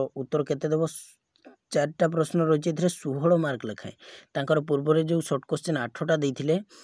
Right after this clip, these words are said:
ସେ ସମସ୍ତ ପ୍ରଶ୍ନର ଉତ୍ତର ଦେବ ତ ଦେବ, ନହେଲେ ଦି ମାର୍କ କଟିଯିବ। ଆମର ଯେମିତି ଦିଟା ପ୍ରଶ୍ନ ଛାଡ଼ିକି ଦିଆଯାଉଥିଲା, ସେମିତି ନୁହଁ, ତାଙ୍କର ସମସ୍ତ ପ୍ରଶ୍ନର ଉତ୍ତର ଦେବାକୁ ପଡ଼ିବ। ଆଉ ଏଥିରେ ହେଉଛି ଷୋହଳ ମାର୍କ, ଗୋ-, ପ୍ରତ୍ୟେକ ପ୍ରଶ୍ନ ପାଇଁ ଷୋହଳ ମାର୍କ ଲଙ୍ଗ କୋଶ୍ଚିନ୍ ତାଙ୍କର। ଆମର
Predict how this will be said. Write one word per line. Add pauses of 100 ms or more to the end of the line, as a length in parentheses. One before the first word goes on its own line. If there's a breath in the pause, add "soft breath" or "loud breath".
(300 loud breath)
ସେ
ସମସ୍ତ
ପ୍ରଶ୍ନର
ଉତ୍ତର
ଦେବ
ତ
ଦେବ, (460 soft breath)
ନହେଲେ
ଦି
ମାର୍କ
କଟିଯିବ।
ଆମର
ଯେମିତି
ଦିଟା (160)
ପ୍ରଶ୍ନ (120)
ଛାଡ଼ିକି
ଦିଆଯାଉଥିଲା,
ସେମିତି
ନୁହଁ,
ତାଙ୍କର
ସମସ୍ତ
ପ୍ରଶ୍ନର
ଉତ୍ତର
ଦେବାକୁ
ପଡ଼ିବ। (500 loud breath)
ଆଉ
ଏଥିରେ
ହେଉଛି
ଷୋହଳ
ମାର୍କ,
ଗୋ-,
ପ୍ରତ୍ୟେକ
ପ୍ରଶ୍ନ
ପାଇଁ
ଷୋହଳ
ମାର୍କ
ଲଙ୍ଗ
କୋଶ୍ଚିନ୍
ତାଙ୍କର। (720 loud breath)
ଆମର